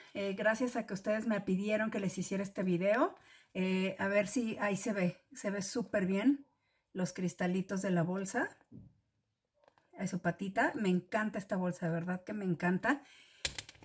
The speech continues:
Y les voy a enseñar entonces, les voy a hacer el video, el clásico video de que llevo en mi bolsa.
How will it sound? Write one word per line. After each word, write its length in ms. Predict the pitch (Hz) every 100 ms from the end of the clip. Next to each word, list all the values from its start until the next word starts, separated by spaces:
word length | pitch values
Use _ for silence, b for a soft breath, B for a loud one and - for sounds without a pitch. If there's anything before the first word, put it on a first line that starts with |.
| _ -
Y 80 | 254
les 220 | 254 247
voy 180 | 269 294
a 40 |
enseñar 440 | 311 302 302 277 269
entonces, 480 | 269 262 247 262
les 140 | 240 202
voy 100 | 214
a 60 |
hacer 360 | 226 - 240 226 233
el 300 | 240 254 233
video, 400 | 214 208 214 214
el 100 | 214
clásico 420 | 220 214 247 214
video 220 | 196 196
de 100 | 196
que 140 | 196
llevo 220 | 185 185 190
en 80 |
mi 100 | 214
bolsa. 400 | 233 233 220 269